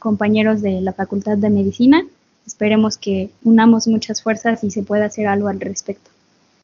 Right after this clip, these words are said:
Y bueno, pues muchas gracias por, por su estadía de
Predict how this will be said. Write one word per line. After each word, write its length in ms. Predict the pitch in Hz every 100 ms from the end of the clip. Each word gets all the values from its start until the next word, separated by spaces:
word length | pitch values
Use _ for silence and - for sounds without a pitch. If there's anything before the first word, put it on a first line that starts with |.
| _
Y 100 | 285
bueno, 360 | 285 330 302 302
pues 160 | 254 247
muchas 340 | 254 - 254
gracias 340 | 240 240 233 226
por, 400 | - 208 208 208 - _ -
por 200 | 226 214
su 100 | 220
estadía 540 | 214 208 220 226 220
de 340 | 208 196 190